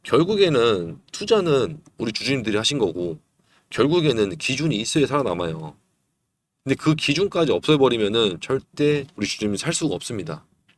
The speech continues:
자, 그만큼 지금 우리가 있는 이 구간이 정말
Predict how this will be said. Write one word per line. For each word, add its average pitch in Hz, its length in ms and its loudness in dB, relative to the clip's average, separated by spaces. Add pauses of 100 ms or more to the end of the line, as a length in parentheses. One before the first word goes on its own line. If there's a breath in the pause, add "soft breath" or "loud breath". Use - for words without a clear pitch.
(920)
자, 82 260 -4
그만큼 151 580 4
지금 123 680 2
우리가 113 240 2
있는 107 460 2
이 101 100 -6
구간이 101 540 -2
정말 117 500 -4